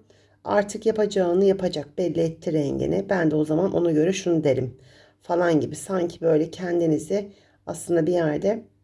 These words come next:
konuya dahil etmek zorunda kalmışsınız. Çünkü zaten bu insan eninde sonunda bu işi patlatacak ya da konuyu gündeme getirecek. Dur ben ondan önce davranayım da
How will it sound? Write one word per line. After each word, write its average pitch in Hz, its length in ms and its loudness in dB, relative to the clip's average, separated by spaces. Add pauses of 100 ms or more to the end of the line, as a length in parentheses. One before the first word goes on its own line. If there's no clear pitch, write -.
(360)
konuya 160 380 2
dahil 151 260 0
etmek 151 340 -4
zorunda 143 380 -4
kalmışsınız. 143 720 -4
Çünkü 147 240 -4
zaten 139 520 -6
bu 135 80 -2
insan 156 500 -4 (420)
eninde 143 320 -2
sonunda 147 480 -2
bu 156 80 2
işi - 240 -4
patlatacak - 680 -10
ya 139 80 -4
da 160 140 -4
konuyu 156 380 4
gündeme 147 320 0
getirecek. 143 580 -8 (380)
Dur 180 160 0
ben 165 120 6
ondan 156 240 4
önce 156 280 0
davranayım 147 580 0
da 135 160 -6